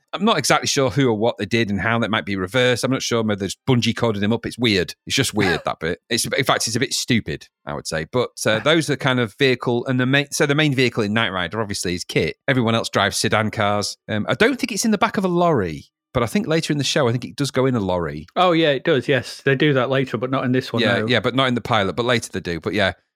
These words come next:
Speaker 1: and of course, Devon Miles just always, dr-, like, he's like all these boss,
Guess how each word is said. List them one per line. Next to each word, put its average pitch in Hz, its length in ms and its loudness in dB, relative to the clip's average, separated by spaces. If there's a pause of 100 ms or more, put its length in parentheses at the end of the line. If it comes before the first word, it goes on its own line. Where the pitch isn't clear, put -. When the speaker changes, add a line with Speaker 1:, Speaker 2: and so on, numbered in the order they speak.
Speaker 1:
and 120 60 -2
of 113 60 -2
course, 117 180 0
Devon 117 320 2
Miles 101 300 0
just - 180 -4
always, 110 320 2
dr-, - 200 -8
like, 139 160 0
he's 175 260 0
like 175 160 0
all 180 100 2
these 139 160 2
boss, 131 380 0